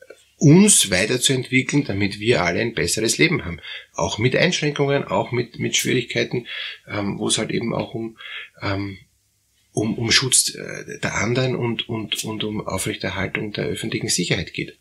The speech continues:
Alles wunderbar, aber eben mit Augenmaß. Und da ist auch jeder aufgerufen, dass jeder mitdenkt. Also keine Angst, ähm, Fehler zu machen, mitdenken, dabei bleiben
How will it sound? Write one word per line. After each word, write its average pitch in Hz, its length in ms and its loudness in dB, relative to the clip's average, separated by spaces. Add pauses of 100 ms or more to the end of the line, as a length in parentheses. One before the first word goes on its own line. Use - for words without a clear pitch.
(100)
Alles - 360 2
wunderbar, 139 580 -2
aber 87 280 -6
eben 104 180 -2
mit 120 180 -4
Augenmaß. 117 480 0 (320)
Und - 140 -4
da 82 40 2
ist 92 100 2
auch 82 80 -6
jeder - 240 0
aufgerufen, 101 560 -4 (360)
dass - 180 -4
jeder 95 200 -2
mitdenkt. - 420 -4 (260)
Also 101 220 -2
keine 110 360 2
Angst, - 380 -2 (380)
ähm, 87 300 -2 (260)
Fehler 107 320 0
zu 101 120 0
machen, 90 380 -4 (160)
mitdenken, 95 680 -4 (460)
dabei 76 320 -2
bleiben 87 460 -4